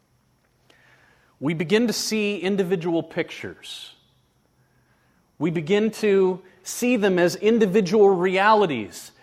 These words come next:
having no idea that they're even tied together. But all of a sudden, we see some things that overlap, and we wonder, "Oh, does, does this all go together? Is this all one picture?"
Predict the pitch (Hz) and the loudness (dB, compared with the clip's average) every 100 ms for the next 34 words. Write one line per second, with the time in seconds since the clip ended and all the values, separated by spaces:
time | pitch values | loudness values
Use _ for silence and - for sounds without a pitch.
0 | _ 196 208 208 226 240 226 180 247 226 | _ 2 2 2 2 2 2 0 -2 0
1 | 190 185 185 196 190 - 208 202 175 190 | 0 0 0 -2 -6 -4 -4 -2 -2 0
2 | 214 175 175 214 233 208 - 247 233 208 | 0 0 4 6 4 2 0 0 0 -2
3 | 190 - 247 - 214 208 208 202 180 185 | -4 -4 -4 -2 -6 -2 -2 -2 -4 -8
4 | 190 196 196 190 202 220 139 - - - | -2 0 0 0 0 0 -2 -6 -20 -20
5 | - - 196 208 185 226 247 196 180 180 | -8 -4 -2 -2 0 0 2 2 2 -2
6 | - - _ 233 254 170 175 - - _ | -14 -20 _ 4 4 6 0 -4 -20 _
7 | _ 185 180 202 247 202 208 226 226 220 | _ -6 -2 -4 -2 2 2 4 4 4
8 | 165 190 254 214 220 220 226 220 185 226 | 2 0 0 0 0 4 6 6 4 -2
9 | 226 208 - - 285 294 | -2 -6 -6 -6 -6 -6